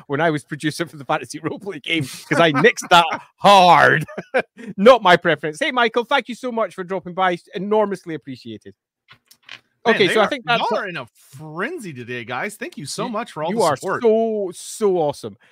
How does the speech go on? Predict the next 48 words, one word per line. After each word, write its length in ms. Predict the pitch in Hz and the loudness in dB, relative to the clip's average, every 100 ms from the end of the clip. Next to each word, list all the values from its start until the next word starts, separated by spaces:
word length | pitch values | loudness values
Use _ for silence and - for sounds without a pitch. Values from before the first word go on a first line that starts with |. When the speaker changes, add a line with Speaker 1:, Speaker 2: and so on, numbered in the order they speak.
| _ | _
Speaker 1:
Um, 180 | 175 170 | -2 -2
I 60 | 214 | -4
think 160 | 330 | -6
that's 200 | 254 240 | -6 -6
everything 220 | 214 185 190 | -6 -6 -6
we 80 | |
need 140 | 180 175 | -6 -8
for 60 | 151 | -10
the 60 | |
map. 240 | 151 226 - | -6 -6 -6
I 100 | 180 | -10
think 240 | 196 220 | -8 -8
all 100 | 214 | -6
we 80 | 233 | -6
need 160 | 247 233 | -8 -14
to 60 | - | -8
say 160 | 226 | -8
from 160 | 214 202 | -8 -8
this 220 | 202 - | -8 -6
is 240 | 165 190 _ _ _ | -6 -8 _ _ _
we 80 | 180 | -2
know 100 | 240 | -2
where 140 | 302 | 0
the 80 | 226 | -2
Maw 260 | 214 185 156 | 0 2 2
is. 220 | 262 208 | 0 -4
It's 160 | 147 | -16
in 80 | 170 | -12
the 80 | 160 | -14
top, 420 | - 240 269 - 160 170 - | -10 -4 -4 -6 -20 -20 -12
in 120 | 160 | -10
the 100 | 160 | -10
top 340 | - 226 196 - | -10 -10 -10 -10
hemisphere, 520 | 135 131 - 147 196 - _ _ - | -10 -10 -10 -8 -8 -12 _ _ -14
d-, 140 | 151 143 | -14 -14
depending 320 | 143 165 139 | -8 -6 -6
on 40 | |
which 140 | 135 123 | -10 -12
way 80 | 131 | -10
you 100 | 131 | -8
look 140 | 131 | -10
at 60 | 131 | -10
the 60 | |
Warhammer 280 | 127 156 170 | -6 -4 -4
world, 180 | 180 190 | -6 -8
the 60 | 175 | -4
northern 300 | 208 160 147 | -2 -2 -6
hemisphere, 540 | 156 147 - 190 202 | -8 -8 -6 -6 -6